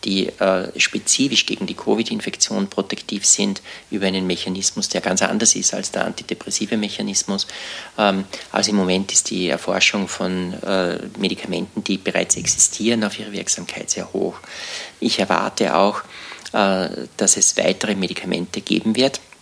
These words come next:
Also das ist eine unglaubliche Geschwindigkeit. Und der andere Punkt ist natürlich die Frage der Impfung.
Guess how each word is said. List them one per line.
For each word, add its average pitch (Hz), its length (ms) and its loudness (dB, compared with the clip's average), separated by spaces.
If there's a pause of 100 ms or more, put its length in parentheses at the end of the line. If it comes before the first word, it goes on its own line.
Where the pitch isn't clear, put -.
(160)
Also - 220 0
das - 240 0
ist - 160 -2
eine 92 160 0
unglaubliche 95 600 2
Geschwindigkeit. 104 760 2 (380)
Und 104 140 0
der - 120 2
andere 98 200 2
Punkt - 340 -2
ist - 160 2
natürlich 104 240 -4
die - 100 -6
Frage - 340 -2
der - 120 -2
Impfung. - 440 -4